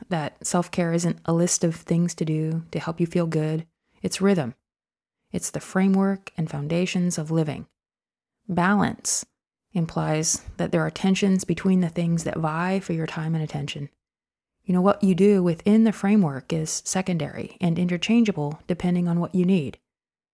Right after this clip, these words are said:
So, to review, the three elements, the elements of self-care that I've outlined before is self-awareness, discipline, and inputs. You know, these are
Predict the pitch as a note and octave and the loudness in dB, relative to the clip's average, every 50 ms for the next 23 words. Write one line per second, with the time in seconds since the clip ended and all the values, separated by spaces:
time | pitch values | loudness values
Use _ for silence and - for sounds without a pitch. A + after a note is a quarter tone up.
0 | _ _ _ _ _ _ _ _ _ _ _ _ _ _ - - G3 E3+ E3+ E3+ | _ _ _ _ _ _ _ _ _ _ _ _ _ _ -2 0 2 2 2 0
1 | - - _ _ _ _ _ _ _ _ _ - - - G3+ F#3+ G3 G3 F#3 F#3 | -2 -6 _ _ _ _ _ _ _ _ _ -10 -2 0 4 4 6 6 6 4
2 | F3 E3+ E3 E3 E3 D#3+ - - G3 F#3+ F#3+ F3+ F3 F3+ E3+ D#3+ D#3 D#3 D#3 - | 4 4 2 2 0 -2 0 0 2 2 2 2 2 2 2 2 0 0 -2 -4
3 | - - - - - - - _ _ _ _ - F#3 F3+ F3+ F3+ F3 F3 E3+ E3+ | -6 -4 -4 -4 -6 -8 -16 _ _ _ _ 0 2 4 4 4 4 2 0 0
4 | - - F3+ D#3+ D#3+ - E3+ E3 E3+ - - - D#3+ D#3 D#3+ E3 E3 E3+ E3 E3 | -2 -2 -2 -2 0 0 0 0 0 -2 -6 -8 -6 -6 -6 -6 -6 -4 -4 -4
5 | D#3+ D#3 D#3+ D#3+ D#3+ - C#3+ D#3 - - D#3+ D#3+ E3 E3 E3+ - - D#3+ D#3 D#3 | -2 -2 -4 -4 -4 -4 -6 -4 -4 -2 -2 -2 0 -2 -2 -2 -2 -2 -2 -2
6 | D#3+ D#3+ D#3 D#3+ - - - D3 E3+ - G#3+ F#3+ F#3 F3 F3 F3 F3+ F3 - - | -2 -4 -4 -4 -4 -4 -4 -4 -2 -2 0 0 0 0 0 -2 -2 -4 -6 -12
7 | _ _ _ _ _ _ _ _ _ _ _ _ _ _ _ - G3 F#3 - F#3+ | _ _ _ _ _ _ _ _ _ _ _ _ _ _ _ -2 -2 0 0 -2
8 | - - F#3 F3+ F3 F3 F3 E3+ E3 E3 - - - - F3 D#3+ D#3+ D#3 D#3 D#3+ | -2 0 0 2 2 2 0 0 -2 -4 -8 -14 -10 -4 -2 -2 0 0 -2 -4
9 | D#3+ - F3 F3 E3+ - C3+ - - - - - - _ _ _ _ _ _ _ | 0 2 2 2 2 0 -2 -4 -4 -8 -10 -10 -12 _ _ _ _ _ _ _
10 | _ _ _ _ _ _ _ _ _ _ _ _ - F#3 E3+ E3 D#3+ D#3 - - | _ _ _ _ _ _ _ _ _ _ _ _ -2 0 2 2 0 -2 -4 -2
11 | - F3+ F3+ F#3 F3 F3+ F3+ D#3+ D#3+ D#3+ D#3+ D#3+ D#3+ - | 0 2 4 4 4 2 0 0 0 -2 -2 -4 -6 -8